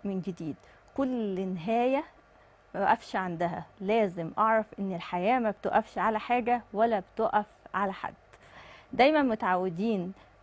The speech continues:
في برنامج كون إيجابي إننا نس-، نستضيف ضيوف إيجابيين ناجحين في حياتهم، ده اللي احنا تعودنا عليه في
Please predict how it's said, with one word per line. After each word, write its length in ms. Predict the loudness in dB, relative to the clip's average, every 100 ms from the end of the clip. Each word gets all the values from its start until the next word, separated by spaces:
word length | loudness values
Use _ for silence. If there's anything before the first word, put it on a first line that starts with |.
| -8
في 80 |
برنامج 560 | -2 0 2 2 2 0 -4
كون 180 | -2 -2
إيجابي 600 | 0 0 2 2 0 -2
إننا 460 | -4 -4 -2 0 0 -2
نس-، 260 | -6 -14 -8
نستضيف 880 | -8 -4 -6 -2 -2 0 -2 -8 -12
ضيوف 640 | -6 0 0 0 -4 -16 -20 _ _ _ _ -20 -20 -20 -20 -20 -20 -20 -20 -6
إيجابيين 720 | 2 2 2 -2 2 2 2 -2 -20 -20 -6
ناجحين 420 | -4 -2 0 0
في 140 | 0 -2
حياتهم، 640 | 0 2 2 0 -4 -4 -6 -16 2
ده 120 | 2
اللي 120 | 4
احنا 200 | 0 -2
تعودنا 520 | 0 0 0 -2 -2
عليه 420 | -4 -4 -2 -2
في 160 | -2 -6